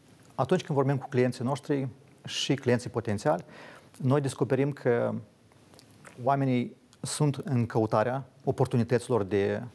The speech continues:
multiplicare a averii. Cu regret, foarte mulți, atunci când intră pe internet și caută care sunt opțiunile de investiții sau cineva le dă sfaturi,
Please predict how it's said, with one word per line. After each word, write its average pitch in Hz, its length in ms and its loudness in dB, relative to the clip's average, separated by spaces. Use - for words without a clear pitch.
multiplicare 117 540 -2
a 101 40 2
averii. 101 360 -2
Cu - 120 4
regret, 147 420 2
foarte - 360 -2
mulți, - 640 -4
atunci 135 280 0
când 135 140 2
intră 131 160 2
pe 113 140 -2
internet 131 400 0
și - 320 -6
caută 117 480 0
care 120 280 -2
sunt - 200 -6
opțiunile 113 300 0
de 98 80 -2
investiții 113 460 -2
sau 110 180 0
cineva 120 360 2
le 104 180 -2
dă 110 300 2
sfaturi, - 420 -4